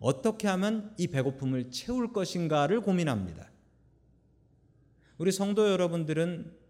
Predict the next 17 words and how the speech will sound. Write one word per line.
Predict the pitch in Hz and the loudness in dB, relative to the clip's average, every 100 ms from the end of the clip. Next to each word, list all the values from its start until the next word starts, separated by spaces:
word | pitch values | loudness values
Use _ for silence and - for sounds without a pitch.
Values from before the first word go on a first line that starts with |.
| _ | _
배가 | - 135 160 165 160 - | -4 -2 0 -2 -6 -16
고프신 | - 117 156 156 165 | -10 -6 -4 -4 -4
분들이십니까? | 151 151 139 123 131 117 110 98 | -4 -6 -6 -8 -6 -6 -6 -10
배가 | 104 101 104 | -10 -10 -10
부르신 | - 127 131 156 160 | -10 -10 -8 -10 -10
분들이십니까? | 175 156 117 - - - _ _ _ _ _ _ _ _ _ _ _ _ _ _ _ _ _ _ _ | -12 -14 -16 -20 -20 -20 _ _ _ _ _ _ _ _ _ _ _ _ _ _ _ _ _ _ _
우리가 | 143 170 196 | 2 4 6
영적으로 | 185 196 220 196 202 196 | 6 4 2 0 0 0
굶주려서 | 175 180 175 170 151 180 | 0 0 0 -2 -2 -6
하나님의 | - 202 196 190 180 | -6 -4 -2 -2 -2
말씀을 | 151 160 185 196 196 | 0 -2 -2 -4 -4
사모하고 | 190 - 202 196 175 165 196 147 107 - - | -6 -6 -2 0 0 0 0 0 -4 -14 -10
"내가 | - 151 190 | -2 0 2
배고파. | 156 131 127 160 143 95 95 - _ | 2 0 0 -2 -2 -2 -8 -16 _
그러니까 | - 113 101 | -4 -4 -4
채워야 | 120 - 196 185 113 | -6 -4 -2 0 -2
돼." | 98 80 - | -4 -10 -14